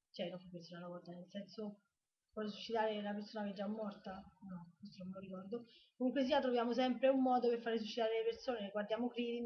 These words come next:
che è morto quattordicimila volte in quattordicimila puntate e ritorna sempre. E spero che Naruto non prenda questa piega, perché altrimenti, cioè, mi dispiace, mi dispiace naturalmente quando muore un personaggio, però alla fine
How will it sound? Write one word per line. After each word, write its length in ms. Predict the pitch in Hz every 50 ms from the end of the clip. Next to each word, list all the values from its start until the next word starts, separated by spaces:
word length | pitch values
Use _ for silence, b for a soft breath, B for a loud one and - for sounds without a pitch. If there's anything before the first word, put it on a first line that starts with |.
| 233 233
che 80 | 226
è 60 | 220
morto 340 | 226 226 220 220 220 - 220
quattordicimila 760 | 214 214 214 - 233 202 208 208 202 226 226 226 220 220 226
volte 400 | 226 226 220 220 220 - - 240
in 80 | 233 233
quattordicimila 680 | - 208 208 - 220 214 202 202 208 220 220 214 208 214
puntate 600 | - 254 277 - - 220 202 202 202 202 202 - b b b b b b b b b b _
e 100 | 240 240
ritorna 400 | 240 233 233 233 226 214 214 208
sempre. 640 | 202 208 190 190 202 202 202 208 202 - - - _ _ _ _ _ _ _ _ _ _ _ _ _ _ _ _ -
E 140 | 254 254
spero 300 | 254 - 269 254 233 233
che 100 | 233 226
Naruto 340 | 233 233 240 247 240 233 240
non 160 | 233 226 220
prenda 300 | 208 220 214 214 214 208
questa 300 | 208 214 214 - - 214
piega, 360 | 208 233 233 220 208 202 196 196
perché 300 | 208 208 208 - 226 214
altrimenti, 760 | 208 - 247 240 233 233 233 226 - 214 214 208 214 208 - - - - - - - - - - - - - - - -
cioè, 520 | - 262 240 226 226 214 208 190 - - -
mi 100 | 247 254
dispiace, 540 | 262 262 - - - 330 320 311 - - -
mi 120 | 254 254 262
dispiace 1080 | 262 247 - - - 339 330 320 294 262 - - 240 226 233 233 233 226 226 226 226
naturalmente 540 | 226 233 233 233 233 240 247 247 233 233 233
quando 260 | 220 220 214 226 220
muore 200 | 226 220 214 220
un 120 | 220 214 208
personaggio, 680 | 226 214 - - - 233 226 208 202 196 - 208 214
però 180 | 214 233 247 269
alla 180 | 269 233 226 220
fine 420 | 240 262 247 233 220 214 208 208